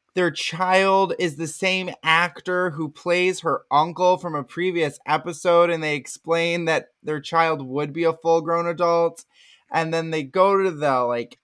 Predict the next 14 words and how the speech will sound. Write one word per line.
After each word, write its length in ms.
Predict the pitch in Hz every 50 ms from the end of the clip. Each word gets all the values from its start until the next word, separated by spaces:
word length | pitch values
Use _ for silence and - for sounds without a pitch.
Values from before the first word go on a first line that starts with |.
| _ _ _ _ _ _ _ _ _ _ _ _ _
where 260 | - - 143 156 156 151
he's 240 | 143 139 123 -
from, 580 | - - _ 175 180 185 190 190 190 185 185 - - _ _
and 300 | - 147 147 139 139 -
there's 180 | 143 143 139 123
a 120 | 127 110 - _ _ _ _
eleven-year-old 680 | - - 143 143 160 185 190 190 185 175 165 139 131 117
girl 280 | - 170 175 160 147 135
teaching, 680 | - - - 208 208 - - - 202 196 196 190 - -
and 120 | 165 165
I'm 200 | 160 165 165 160
like, 180 | 156 156 147 143 - _ _
"What 420 | 170 202 226 214 185 151 117 104 - _ _ _ _ _ _ _ _ _ _ _ _ _ _ _ _ -
on 260 | 151 147 143 139